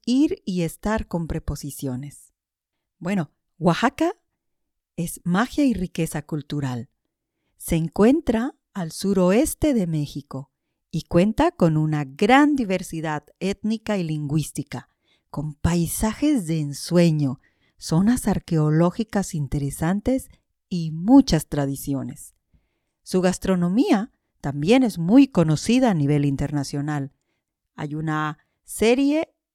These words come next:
en, eh, Netflix que, que es sobre comida callejera y han hecho un episodio en especial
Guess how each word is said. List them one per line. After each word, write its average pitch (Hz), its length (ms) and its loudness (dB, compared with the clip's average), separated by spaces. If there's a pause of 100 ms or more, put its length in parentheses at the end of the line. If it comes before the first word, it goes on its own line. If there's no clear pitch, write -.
(120)
en, 151 560 -6
eh, 143 280 -6
Netflix 202 880 -4 (560)
que, 151 560 -4 (200)
que 165 140 0
es 156 80 0
sobre 165 300 -2
comida 220 460 0
callejera 196 760 -4 (100)
y 170 480 -8
han 208 160 -4
hecho 370 320 -2
un 190 220 0
episodio 285 680 -2
en 233 80 -2
especial 202 640 -4